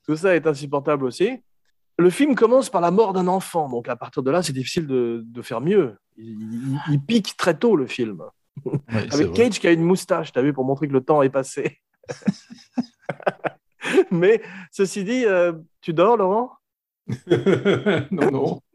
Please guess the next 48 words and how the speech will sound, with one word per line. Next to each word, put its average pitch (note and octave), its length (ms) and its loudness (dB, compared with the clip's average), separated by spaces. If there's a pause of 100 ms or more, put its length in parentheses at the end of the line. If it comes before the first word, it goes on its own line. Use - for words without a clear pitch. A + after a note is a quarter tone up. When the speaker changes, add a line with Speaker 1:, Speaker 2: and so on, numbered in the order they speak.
(1500)
Speaker 1:
On E3+ 40 -10
dirait E3+ 220 2
que F3+ 60 -6
t'étais D#3 260 0
Speaker 2:
Non, G3+ 180 4
Speaker 1:
assez D3 160 2
Speaker 2:
on C#3+ 100 0
est, - 0 -
on D3+ 40 2
est, C#3+ 240 -2
on D#3+ 80 4
est E3 80 4
passionné G3 480 6
parce E3 140 0
que D#3+ 60 2
tu D3+ 140 0
racontes D3+ 340 4
le D3 80 2
scénario D3 480 4
de C#3+ 100 4
Face C3 320 2
Off, D#3 200 4
alors G#2+ 220 2
forcément. B2+ 480 0 (400)
Speaker 1:
<laughs> - 400 0
Non, A3 100 4
mais G#3+ 100 0
t'as A3+ 140 2
vu, D4+ 100 0
en C4+ 80 2
plus, B3 200 -4
il F#3 100 0
a F#3+ 60 6
une G3 80 4
moustache G#3+ 440 2
et, G3 40 2
et, E3 380 4
alors, D#3+ 180 0
le D#3+ 120 2
carton G3 280 0
d'après, G3 220 2
il A3 40 4
a F#3+ 40 2
marqué E3 220 -2
cinq G3 300 0
ans F#3+ 100 4
plus E3 160 -2
tard. B2 340 -6